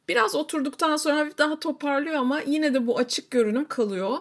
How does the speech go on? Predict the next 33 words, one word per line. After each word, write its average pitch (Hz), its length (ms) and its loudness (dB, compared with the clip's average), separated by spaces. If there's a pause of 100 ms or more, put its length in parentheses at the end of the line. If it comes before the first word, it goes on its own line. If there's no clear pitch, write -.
(180)
Gördüğünüz 240 420 -2
gibi 190 160 -6
bayağı 233 300 -2
bir 220 120 -6
beyaz 214 280 -2
oldu 175 240 -4
benim 180 200 -6
tenimde. 196 600 -4
Ancak 240 400 0
üzerine 214 440 -2
bronzerla 233 840 -2
birazcık 220 460 -2
daha 208 180 -2
koyulaştırarak 220 800 -4
kullanabileceğim 208 840 -2
bir 208 120 -2
ürün. 208 360 -2
Renk 285 320 4
numarası 320 500 0
bu 302 100 2
elimdekinin 311 640 0
yirmi 277 420 2
bir, 269 380 -4
elli 269 240 6
artı 330 320 2
S 302 160 -4
P 302 80 0
F 311 80 -4
ve 220 280 -4
dört 294 240 6
tane 277 220 2
artısı 247 420 -2
var. 240 300 -2